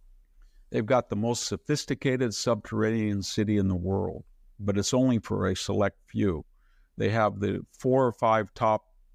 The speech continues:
leaders of Hamas are billionaires ensconced in Qatar and Beirut. They could have easily had cheap, affordable housing, a modern transportation system, desalinization plants,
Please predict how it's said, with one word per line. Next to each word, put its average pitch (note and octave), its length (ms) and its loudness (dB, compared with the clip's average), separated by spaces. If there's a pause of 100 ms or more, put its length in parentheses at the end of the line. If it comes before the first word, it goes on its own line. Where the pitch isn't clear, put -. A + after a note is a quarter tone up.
leaders A2+ 440 2
of F#2+ 100 -2
Hamas G2+ 440 0
are F#2 60 -2
billionaires G2 840 2
ensconced G2 600 -2
in F#2 180 -4
Qatar G2+ 500 0
and F2+ 360 -6 (200)
Beirut. F2+ 460 0 (840)
They A2 120 0
could C3 140 -2
have A2 140 -2
easily A#2+ 540 2 (120)
had G2 260 0
cheap, B2 280 0 (320)
affordable G2+ 560 0
housing, A2 600 2
a G2+ 40 0
modern G2 360 2
transportation A#2 840 -2
system, G#2+ 540 -4
desalinization G2 1120 0
plants, A2 480 -2